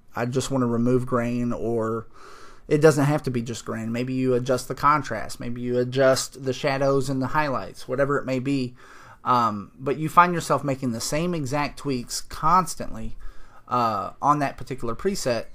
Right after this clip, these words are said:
and what you want to do is either, is save off a preset. So, uh, this tip here will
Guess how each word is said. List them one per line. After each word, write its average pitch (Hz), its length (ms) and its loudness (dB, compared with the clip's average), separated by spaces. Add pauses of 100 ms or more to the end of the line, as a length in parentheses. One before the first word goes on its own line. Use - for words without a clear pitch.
(340)
and 135 100 0
what 143 200 0
you 147 100 0
want 147 260 -2
to 165 100 -6
do 123 420 0
is 117 200 -4
either, 113 340 -2 (400)
is 127 160 2
save 131 300 2
off 117 200 0
a 113 60 -6
preset. - 500 -6
So, 127 320 0 (560)
uh, 120 420 4 (920)
this 165 240 0
tip 160 340 2 (140)
here 135 440 -2 (240)
will 123 540 2